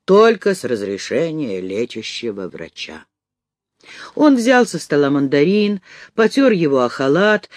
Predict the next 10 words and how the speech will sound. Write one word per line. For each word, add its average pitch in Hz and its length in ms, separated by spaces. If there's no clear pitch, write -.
и - 120
осторожными 247 760
движениями 190 720
длинных 185 500
ногтей 190 440
стал 233 380
обдирать 151 800
тонкую 233 540
подсохшую 143 720
шкурку. 101 760